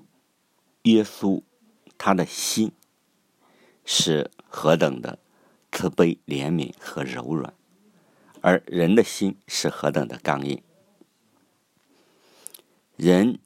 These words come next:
因着亲近神的律法，慢慢的就制造了一种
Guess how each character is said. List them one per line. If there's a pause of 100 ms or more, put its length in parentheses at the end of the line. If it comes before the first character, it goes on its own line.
(140)
因
着 (1160)
亲
近 (480)
神
的
律
法， (1000)
慢
慢
的
就
制
造
了
一
种